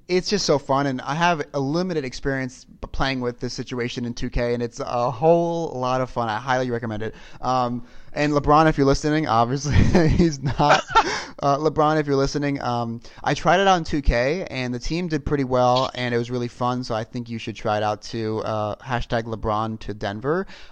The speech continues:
Speaker 1: Um, but <laughs> with that, we're gonna end the mailbag segment, um, and we're gonna be right back, um, with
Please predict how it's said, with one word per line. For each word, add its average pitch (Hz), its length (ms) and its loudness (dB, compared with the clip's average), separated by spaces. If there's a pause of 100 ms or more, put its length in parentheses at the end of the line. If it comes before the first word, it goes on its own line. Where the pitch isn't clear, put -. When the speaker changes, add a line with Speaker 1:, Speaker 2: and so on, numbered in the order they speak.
Speaker 1:
Um, 131 540 0
but 139 220 4 (480)
<laughs> - 200 -14
with 214 220 2
that, 156 200 0
we're 147 80 -2
gonna 147 200 0
end 143 420 -4 (260)
the 135 80 0
mailbag 139 540 2
segment, 110 440 -4 (260)
um, 123 300 -2
and 131 140 -10
we're 139 80 -4
gonna 123 300 -8 (440)
be 123 140 -10
right 131 340 -4
back, 135 360 -2 (120)
um, 120 320 -4
with 123 240 -8